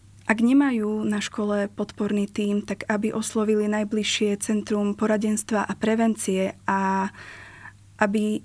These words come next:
ich požiadali o súčinnosť so školou. Čiže tých možností je naozaj viac a ja veľmi podporujem rodičov, ak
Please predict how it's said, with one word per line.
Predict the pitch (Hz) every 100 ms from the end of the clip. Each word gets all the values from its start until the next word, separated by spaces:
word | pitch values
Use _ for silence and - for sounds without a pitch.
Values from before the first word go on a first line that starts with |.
| -
ich | - -
požiadali | 240 254 254 214 208 208 214
o | 208
súčinnosť | - 240 - 233 214 202
so | 208 202
školou. | - 208 202 190 208 - -
Čiže | - 214 226 214 - - -
tých | 226
možností | 226 240 254 233 - 220 214
je | 202
naozaj | 214 226 226 196 185
viac | 208 208 196 - -
a | 208 202 202 208 - - - - - - - -
ja | 226
veľmi | 226 233 233
podporujem | 226 - - 214 214
rodičov, | 208 202 202 - 208 208 -
ak | 202 202 - -